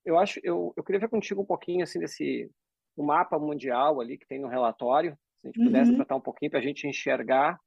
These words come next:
Speaker 1: onde é que estão, e depois, com base nos dados do relatório de vocês, acho que a gente começa a construir a, a
Speaker 2: Vamos lá.
Speaker 1: resposta do que o padre solicitou,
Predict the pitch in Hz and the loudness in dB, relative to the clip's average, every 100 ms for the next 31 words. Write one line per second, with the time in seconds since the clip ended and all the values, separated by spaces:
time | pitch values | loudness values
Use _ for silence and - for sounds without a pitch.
0 | _ 117 123 - - - 135 175 180 156 | _ -12 -12 -12 -12 -2 2 2 0 -2
1 | 147 180 185 185 175 175 180 165 147 147 | -2 -2 -4 2 4 4 0 -4 0 2
2 | 160 156 147 147 135 - 143 143 120 120 | 2 0 -8 -4 -4 -4 -4 -4 -10 -14
3 | - 143 160 175 - _ _ _ - - | -12 -4 -2 -2 -8 _ _ _ -12 -8
4 | 156 151 160 160 160 180 180 170 - 170 | -8 -6 -4 -2 -2 -4 -4 -4 -4 -4
5 | 151 143 151 165 160 156 151 - 151 156 | -2 0 2 4 6 4 2 -4 -6 -2
6 | 220 190 143 151 - 160 151 - - - | 0 4 4 2 -2 -4 -4 -8 -16 -16
7 | 151 143 - - 156 147 - - 131 | -6 -2 -2 -2 -10 -10 -14 -8 -8